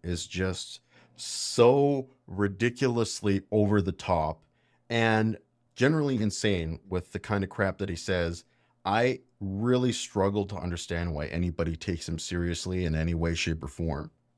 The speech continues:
And not only that, why conservatives as a whole would decide to go with this guy as their new front man and the kind of crap that he says, because it's not just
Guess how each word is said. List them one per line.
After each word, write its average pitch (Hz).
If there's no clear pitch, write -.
And 110
not 135
only 113
that, 104
why 104
conservatives 117
as 101
a 95
whole 113
would 98
decide 98
to 95
go 95
with 92
this 95
guy 82
as 87
their 85
new 101
front 107
man 87
and 87
the -
kind 110
of 107
crap 98
that 87
he 87
says, 87
because 87
it's 113
not 147
just -